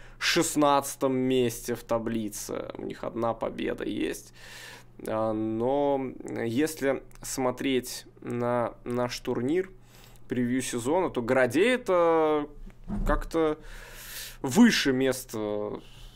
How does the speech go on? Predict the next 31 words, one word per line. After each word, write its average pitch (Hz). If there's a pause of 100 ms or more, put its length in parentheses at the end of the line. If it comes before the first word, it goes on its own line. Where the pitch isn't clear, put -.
(420)
советовали. 117
Ну, 127
вернее, 110 (280)
предрекали, 135
что -
оно 113
будет 110
там 110
одиннадцатым. 120 (960)
Ну, 175
не 185
знаю. 120
У 127
Ашмян 185
вообще 202
тысяча -
к -
одному. 156
Ну, 151
чтобы 143
вы 139
понимали, 156
по 131
превью 147
сезона 151
у 123
Ашмян 147
вообще 139
шансов 123
не 113
было. -